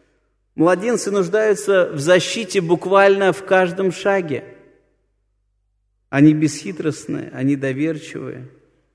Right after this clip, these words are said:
они простые. Для них папа — это абсолютно все в этом мире. Если не обратитесь и не будете как дети, не войдете в Царство Небесное.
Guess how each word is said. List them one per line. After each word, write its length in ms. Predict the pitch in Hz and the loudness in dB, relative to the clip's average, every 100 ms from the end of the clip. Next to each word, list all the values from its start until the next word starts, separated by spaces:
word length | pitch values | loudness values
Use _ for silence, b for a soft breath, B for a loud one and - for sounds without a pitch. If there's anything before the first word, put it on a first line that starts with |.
| _ _ | _ _
они 240 | 139 135 135 | -2 0 2
простые. 840 | 135 127 - - 147 147 - 143 - _ _ _ _ _ _ _ _ _ _ - | -2 -4 -6 -8 -6 -6 -8 -14 -20 _ _ _ _ _ _ _ _ _ _ -6
Для 180 | 127 143 | 0 2
них 240 | 143 - | 2 0
папа — 580 | 156 165 165 151 151 - | 0 0 -2 -6 -8 -8
это 220 | 135 131 | -4 -2
абсолютно 540 | 131 - 143 151 147 139 | -4 -2 -2 -2 -4 -8
все 260 | - 151 | -4 -4
в 60 | 143 | -2
этом 240 | 143 143 | -4 -4
мире. 420 | 147 147 135 127 - - _ _ _ _ _ _ _ _ _ _ _ _ _ _ _ _ _ - | -2 -2 -4 -8 -16 -20 _ _ _ _ _ _ _ _ _ _ _ _ _ _ _ _ _ -12
Если 400 | 110 160 - 170 | 0 0 0 0
не 120 | 165 | 0
обратитесь 840 | 156 160 156 - 147 - 151 - _ _ _ | 0 0 -2 -4 -8 -10 -16 -18 _ _ _
и 80 | 131 | -4
не 160 | 131 131 | -2 -2
будете 400 | 147 151 135 131 | -4 -6 -8 -8
как 180 | 139 | -8
дети, 500 | 123 123 123 - 151 147 _ _ _ _ _ - | -8 -10 -14 -16 -20 -20 _ _ _ _ _ -6
не 120 | 127 | -2
войдете 420 | 131 131 147 135 | -2 -2 -4 -6
в 40 | |
Царство 460 | - 131 127 - 135 | -10 -8 -8 -12 -8
Небесное. 680 | 127 127 127 120 - - | -6 -6 -8 -12 -14 -16